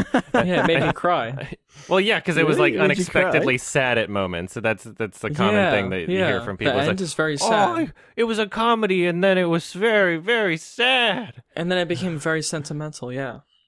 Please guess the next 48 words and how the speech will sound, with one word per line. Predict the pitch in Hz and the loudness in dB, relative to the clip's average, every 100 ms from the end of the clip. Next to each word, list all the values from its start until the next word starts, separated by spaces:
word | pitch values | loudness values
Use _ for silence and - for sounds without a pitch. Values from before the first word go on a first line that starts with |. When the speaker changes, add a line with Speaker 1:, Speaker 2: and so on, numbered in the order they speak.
| _ 175 - | _ -20 -10
Speaker 2:
I | 90 | -8
don't | 80 | -8
know. | 82 - | -10 -2
I'll, | 135 147 | 0 2
<laughs> | 147 190 | 2 2
I, | 165 202 | 0 0
I, | 147 147 | 0 0
I'd | 143 | 0
be | 131 | 2
willing | 117 117 120 | 2 0 0
to | |
Speaker 3:
That | 113 | -2
Speaker 2:
see | 101 | -2
it | |
Speaker 3:
one | 98 | 0
gets | 92 | -2
Speaker 2:
again. | 98 104 | 0 0
Speaker 3:
better. | 101 | 2
Speaker 1:
I | |
know | 165 | 4
what | 165 | 4
Speaker 2:
I | 151 | 2
Speaker 1:
I'm | |
Speaker 2:
don't | 147 | 2
know | 156 | 2
Speaker 1:
recommending | 170 170 175 165 | 2 0 0 0
Speaker 2:
how | 190 | 0
it | |
Speaker 1:
next, | 180 - | -2 -4
then. | - 160 196 175 | -4 -2 -2 0
Speaker 2:
Oh! | 147 - - 131 - 139 127 - | 4 6 6 4 4 4 4 4
Speaker 1:
<laughs> | - 226 262 262 254 - 233 311 - - | 4 4 4 4 4 4 4 4 4 2
Speaker 2:
Sandler | - 392 151 190 | 2 4 4 2
Speaker 1:
No. | 185 | 2
Speaker 2:
for | 214 | 4
days. | 151 180 165 131 110 202 - 180 185 220 | 2 4 2 2 2 0 0 0 0 -2
Speaker 1:
No, | 175 151 147 | 0 0 2
I'm | - 196 | 2 2
not. | 196 170 - | 4 2 2
I'm | 185 180 180 | -2 -2 -2
telling | 214 180 | 2 2
you | 165 | 2
right | 156 | 2
now, | 143 | 2
I'm | 143 | 0
not | 147 151 | 0 0
recommending | 143 143 139 131 | 0 -2 -4 -4
Click. | 127 - 135 - | -4 -2 -4 -6